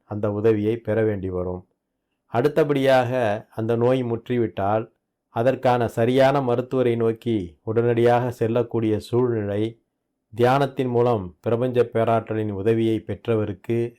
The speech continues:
எளிதாக அமைந்துவிடும். இதுவே தியானம் செய்யாத நபருக்கு அப்படி ஒரு உதவி எளிதில் கிடைக்காது. இங்கும் அங்குமாக அவர் அழைக்கழிக்கப்பட்டு, பெரும் பொருள் செலவையும் உடல் பாதிப்பையும்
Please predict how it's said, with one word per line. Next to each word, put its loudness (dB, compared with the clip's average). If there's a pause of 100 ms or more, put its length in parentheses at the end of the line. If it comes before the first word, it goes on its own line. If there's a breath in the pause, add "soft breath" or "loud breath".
எளிதாக 0
அமைந்துவிடும். -8 (800)
இதுவே 2 (200)
தியானம் 2
செய்யாத 0
நபருக்கு -2
அப்படி -2
ஒரு 0
உதவி 0
எளிதில் -2
கிடைக்காது. -6 (460)
இங்கும் -2
அங்குமாக -2 (140)
அவர் 0
அழைக்கழிக்கப்பட்டு, -2 (360)
பெரும் 2
பொருள் 2
செலவையும் 0
உடல் -2
பாதிப்பையும் 0